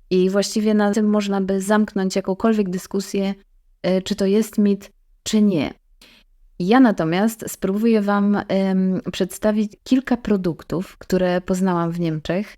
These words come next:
i może dzięki temu rzucić troszeczkę inne światło na ten obszar, bo dzisiaj będzie nie tylko o praniu. Tę listę otworzyć chciałam takim produktem, którym nazwałam zwycięzcą wszelkich kategorii, ale zanim to zrobię, to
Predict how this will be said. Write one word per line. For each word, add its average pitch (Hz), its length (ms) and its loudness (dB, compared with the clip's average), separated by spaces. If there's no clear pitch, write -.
i 208 80 4
może 233 480 4
dzięki 208 280 2
temu 202 260 2
rzucić 202 280 -4
troszeczkę 190 380 -4
inne 208 340 2
światło 180 460 -4
na 156 140 -4
ten 165 180 -2
obszar, 175 520 -4
bo 196 340 2
dzisiaj 196 560 -2
będzie 170 460 -2
nie 233 180 4
tylko 170 420 -2
o 277 80 2
praniu. 156 540 -2
Tę 185 100 2
listę 202 560 -2
otworzyć 233 480 0
chciałam 208 380 0
takim 196 460 -2
produktem, 208 580 -2
którym 196 220 0
nazwałam 202 440 0
zwycięzcą 196 800 -2
wszelkich 226 520 -2
kategorii, 185 840 -2
ale 190 440 2
zanim 220 380 4
to 175 140 -2
zrobię, 170 560 -2
to 196 140 0